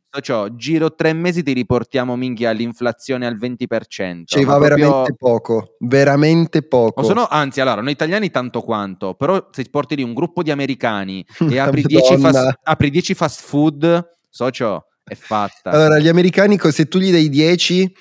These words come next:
Speaker 2: loro riescono a indebitarsi per
Speaker 1: Eh sì, per
Speaker 2: trenta.
Speaker 1: cento, <laughs> sì.
Speaker 2: Per trenta, non si
Speaker 1: Ma
Speaker 2: sa
Speaker 1: so-,
Speaker 2: come, cioè,
Speaker 1: è
Speaker 2: ti
Speaker 1: un
Speaker 2: creano
Speaker 1: istinto, è un istinto naturale
Speaker 2: È normale,
Speaker 1: quello.
Speaker 2: ce l'hanno dentro, loro crescono già indebitati, nascono che già pensano alla carta di credito.
Speaker 1: No, ma è ver-, comunque noi scherziamo, cioè, socio, è veramente così in
Speaker 2: Eh, lo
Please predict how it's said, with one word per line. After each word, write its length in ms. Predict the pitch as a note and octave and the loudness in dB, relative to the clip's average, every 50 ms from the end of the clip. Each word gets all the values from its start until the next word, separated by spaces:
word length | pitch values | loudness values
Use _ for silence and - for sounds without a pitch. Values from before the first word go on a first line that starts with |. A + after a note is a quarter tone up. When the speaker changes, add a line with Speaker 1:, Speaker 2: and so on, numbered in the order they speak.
| - - - | -20 -6 0
Speaker 2:
loro 200 | B2+ D#3 F3 F3+ | 2 4 4 4
riescono 320 | D#3+ D#3+ D3+ - D#3 D3 | 4 4 2 2 2 2
a 40 | D3 | 2
indebitarsi 520 | C#3+ C#3 C#3 C3+ C3 - D3+ C#3+ - - | 2 2 2 0 0 0 0 0 0 0
per 140 | D3+ - E3 | 0 0 0
Speaker 1:
Eh 20 | B2 | 0
sì, 100 | - - | 0 0
per 100 | A#2+ A#2 | 0 2
Speaker 2:
trenta. 320 | A2+ A2+ - E3 G#2+ G#2+ | 2 0 0 0 0 0
Speaker 1:
cento, 80 | - F#3+ | -2 -2
<laughs> 80 | - - | -4 -8
sì. 520 | F3 - - D#4+ - - - - C4+ C4+ A#3+ - | -8 -4 -4 -4 -4 -4 -6 -6 -6 -6 -6 -4
Speaker 2:
Per 160 | - - C#3 C#3+ | -2 0 0 2
trenta, 420 | - C#3+ C3+ B2+ A#2+ A2+ - A#2+ | 2 2 2 2 2 0 0 0
non 140 | B2 C#3+ D#3 | 2 2 0
si 80 | - F#3 | 0 0
Speaker 1:
Ma 60 | F3 | 0
Speaker 2:
sa 100 | - F#3+ | 0 0
Speaker 1:
so-, 80 | E3+ C3+ | 0 2
Speaker 2:
come, 340 | E3+ D#3+ C#3+ C3 B2+ B2+ | 2 2 2 4 2 0
cioè, 180 | A#2+ - C#3+ C3+ | 0 0 0 0
Speaker 1:
è 40 | C3 | 0
Speaker 2:
ti 80 | C3+ | 0
Speaker 1:
un 60 | D3+ D3 | -2 0
Speaker 2:
creano 360 | D3 D#3+ E3 E3+ E3 E3 D#3+ | 2 2 4 4 4 4 4
Speaker 1:
istinto, 480 | D#3+ D#3 D3+ C#3 B2+ A#2 A2 - A#2 | 4 4 2 2 -2 -4 -8 -6 -4
è 40 | A2+ | -2
un 100 | A#2 A#2+ | -2 -2
istinto 420 | B2 A#2+ - - C3+ C3+ B2+ C3 B2+ | -4 -6 -6 -6 -6 -6 -4 -4 -4
naturale 380 | B2 B2 - A#2+ A#2 A#2 A2+ G#2 | -4 -4 -4 -2 -2 0 2 2
Speaker 2:
È 20 | G3 F#3 | 2 0
normale, 220 | - D#4+ D#4+ E4 B3 | 0 0 2 2 2
Speaker 1:
quello. 160 | E3+ D3+ D3 | 2 2 0
Speaker 2:
ce 100 | - F3+ | 2 2
l'hanno 220 | F3+ F#3+ G3 G3 | 2 2 2 2
dentro, 500 | F#3+ G3+ F#3 E3 D3 C3+ B2 - C3 C3 | 2 2 2 2 2 0 0 0 0 0
loro 220 | C3+ D#3+ - E3+ D#3+ | 2 2 2 2 2
crescono 420 | - E3 F#3 F3+ - - E3 D#3 | 2 0 -2 0 0 0 0 2
già 140 | C#3+ D3 D3+ | 2 2 2
indebitati, 840 | D3 C#3+ C#3 C#3 C3+ C3 - A#2+ A2+ G#2+ G#2+ - - A2+ A2+ A#2 | 2 0 0 -2 -2 0 0 2 2 0 0 -2 -4 -6 -4 -4
nascono 460 | A#2 C3 C#3+ E3 F3 - - E3+ D3+ C#3 | -2 0 0 0 -2 -2 0 0 0 0
che 100 | C#3+ C#3 | 0 0
già 140 | C#3 E3 | 0 2
pensano 320 | D#3 F3+ E3+ D#3+ - D#3+ C#3+ | 2 2 2 2 2 2 2
alla 100 | C#3 C#3 | 2 2
carta 240 | C3+ C#3+ B2+ B2+ C3+ | 2 0 0 -2 -2
di 80 | B2 A#2 | -4 -4
credito. 580 | - A#2+ A#2 A#2 A2 A2+ G2 - A2 G#2+ - _ | -2 0 0 0 0 -2 -4 -4 -6 -6 -6 _
Speaker 1:
No, 80 | - A#3+ | -8 -6
ma 60 | A#2+ | -6
è 40 | B2 | -4
ver-, 160 | F3 - - | -6 -4 -2
comunque 300 | - D#3 D3+ E3+ B3 G#3+ | -2 -2 -2 0 -2 -2
noi 120 | C3+ C3+ | -2 -4
scherziamo, 500 | - - - F#2+ - - - G#2 F#2 D#2 | -6 -6 -10 -12 -10 -10 -10 -10 -10 -10
cioè, 120 | - - E2 | -14 -12 -10
socio, 220 | A#2+ B2+ - G2+ | -10 -8 -6 -6
è 60 | F2 | -6
veramente 320 | F#2+ G#2+ G#2 B2 D#3 C#3 C#3 | -6 -4 -4 -6 -6 -8 -8
così 180 | G#2+ G#2 D#3 | -8 -8 -8
in 60 | G#3 G3+ | -8 -8
Speaker 2:
Eh, 60 | |
lo 0 | - | -6